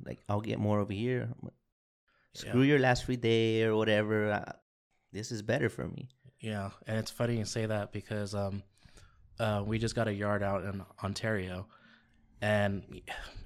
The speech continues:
Speaker 2: you know, it's in the dairies, and we got some, you know, it rained, so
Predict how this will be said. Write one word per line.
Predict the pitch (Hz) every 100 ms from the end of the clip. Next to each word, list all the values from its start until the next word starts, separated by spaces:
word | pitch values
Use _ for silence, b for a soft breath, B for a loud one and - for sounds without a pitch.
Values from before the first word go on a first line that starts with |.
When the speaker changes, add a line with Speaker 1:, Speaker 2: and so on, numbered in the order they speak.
| -
Speaker 2:
you | 123
know, | 110
it's | 123
in |
the | 120
dairies, | 104 104 101 104 98
and | 101 98 - B B B
we | 107
got | 107 101
some, | 104 95 117
you | 120
know, | 107
it | 101
rained, | 101 107 95 95
so | - 104 95